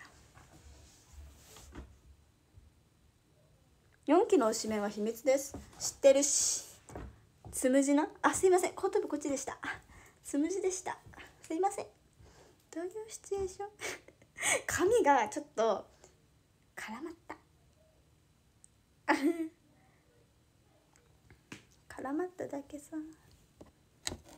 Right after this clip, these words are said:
出て。出て、出て、出て。ちょっ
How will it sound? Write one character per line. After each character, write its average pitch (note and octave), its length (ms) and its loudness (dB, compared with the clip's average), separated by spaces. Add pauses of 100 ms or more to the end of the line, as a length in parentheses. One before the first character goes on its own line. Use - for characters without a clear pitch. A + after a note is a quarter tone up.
(1400)
出 D4 100 -8
て。 - 0 -
出 - 0 -
て、 B3 280 -14 (1400)
出 A4+ 60 -2
て、 A4 80 -8
出 G4+ 80 -4
て。 D4+ 400 -4 (4000)
ち - 80 -18
ょ - 20 -20
っ - 40 -20